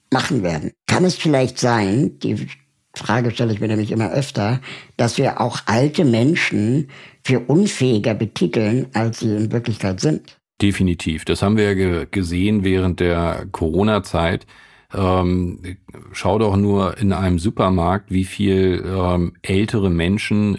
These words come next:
Speaker 2: inzwischen, äh, über ihr Handy, äh, bezahlen, ja, und nicht mehr, äh, mit Bargeld, ähm, damals oder während der Pandemie aus hygienischen Gründen da bezahlen. Und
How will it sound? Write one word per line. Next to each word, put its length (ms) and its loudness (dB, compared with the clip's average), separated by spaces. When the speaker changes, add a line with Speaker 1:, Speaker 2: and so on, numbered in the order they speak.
Speaker 2:
inzwischen, 680 0
äh, 300 0
über 340 -2
ihr 220 0
Handy, 500 0
äh, 360 -4
bezahlen, 640 -2
ja, 220 0
und 260 0
nicht 200 0
mehr, 440 2
äh, 200 0
mit 260 -2
Bargeld, 720 -2
ähm, 440 -2
damals 480 0
oder 180 0
während 220 0
der 60 -4
Pandemie 380 0
aus 160 -4
hygienischen 480 -2
Gründen 460 -2
da 160 -2
bezahlen. 560 -2
Und 480 -2